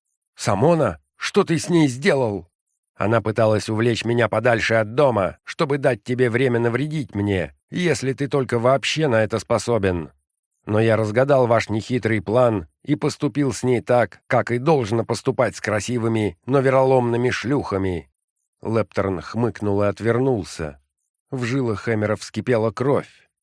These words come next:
Если этот несчастный выродок прикоснулся хотя бы к волоску на голове Самоны,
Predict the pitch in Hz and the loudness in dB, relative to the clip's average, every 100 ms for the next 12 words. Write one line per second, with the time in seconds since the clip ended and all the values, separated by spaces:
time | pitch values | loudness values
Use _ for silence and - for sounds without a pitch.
0 | _ _ _ - 101 98 95 98 95 - | _ _ _ -4 -2 -2 -2 -2 -2 -2
1 | 101 - 117 104 104 95 101 101 92 92 | -4 -2 -2 -2 0 0 2 0 0 -2
2 | - 95 104 - 104 95 98 - 101 98 | -6 -4 -2 0 -2 -2 -4 -2 -2 0
3 | 95 98 98 107 98 - 117 92 95 101 | -2 -2 2 2 0 -2 0 0 2 2
4 | 98 - 107 110 95 87 73 | 0 0 2 2 2 0 -6